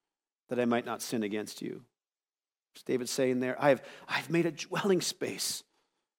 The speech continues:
for the word." It's not just something that's kind of, I, I have somewhere I can go back and access it. No, I've, I've, I've embedded it deeply into my heart for a purpose that I would not sin against God.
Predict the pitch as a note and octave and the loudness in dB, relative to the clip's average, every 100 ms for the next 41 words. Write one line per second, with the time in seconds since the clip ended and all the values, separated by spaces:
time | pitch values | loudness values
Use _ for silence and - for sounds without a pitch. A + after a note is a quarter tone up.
0 | _ C#3+ C3 B2+ B2+ A2 - G#3 A3+ - | _ -6 -4 -2 0 -2 6 8 8 8
1 | G3+ - F3+ E3+ F3 D#3+ - - D#3 C#3+ | 4 4 2 2 2 0 0 -2 0 0
2 | C#3+ C#3 D3+ D3+ D3 - D3 C#3+ C3 C#3+ | -2 0 4 6 4 0 4 4 4 0
3 | C3 C#3+ B2+ C3 C3 - B2+ - D#3 C3+ | 0 0 2 2 0 0 -4 -4 -4 -4
4 | - - - - D#3+ C#3+ D#3+ D3 - D#3+ | -4 -10 -20 -12 -10 -4 -2 -2 -4 -2
5 | D3+ - G3 G#3 G3+ F3 D3+ F3+ G3 G3 | -2 0 2 4 4 2 0 2 2 4
6 | F#3+ - E3+ F#3 G3+ F3 C#3+ B2+ B2+ B2+ | 2 4 4 4 2 0 0 -2 -2 -2
7 | - _ _ _ _ _ _ - C3+ - | -6 _ _ _ _ _ _ 2 4 6
8 | G3 F#3+ - - - - - _ _ _ | 6 6 0 -6 -6 -6 -10 _ _ _
9 | _ B2 A2+ A#2+ C#3 - C3+ A#2+ A2 A2+ | _ 0 2 2 2 0 -2 -2 -4 -6
10 | - A2+ F#2 | -6 -10 -12